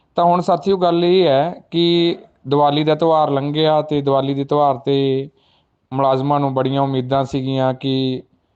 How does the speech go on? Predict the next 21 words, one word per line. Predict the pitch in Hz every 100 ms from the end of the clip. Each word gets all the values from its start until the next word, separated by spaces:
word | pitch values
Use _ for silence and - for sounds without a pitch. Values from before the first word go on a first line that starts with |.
| _
ਸੋਲਾਂ | _ 135 131 131
ਪਰਸੈਂਟ | 131 104 135 127
ਜਿਹੜਾ | 135 135
ਡੀ | 131 123 123
ਏ | 131 127
ਪੈਂਡਿੰਗ | 123 - 139 131 131 131
ਹੈ | 131
ਉਹਦੇ | 127 127 139
ਵਿੱਚੋਂ | 135 139
ਵੀ | 131
ਸ਼ਾਇਦ | 127 143 131 131 127
ਸਾਨੂੰ | 135 131 123
ਕੋਈ | 127
ਚਾਰ | 135 127 123
ਪਰਸੈਂਟ | 131 - 127
ਦਾ | 127 123
ਜਿਹੜਾ | 127 127
ਵਾਧਾ | 123 123 131
ਉਹ | 127
ਵੀ | 143
ਮਿਲੂਗਾ। | 139 131 127 127 123 123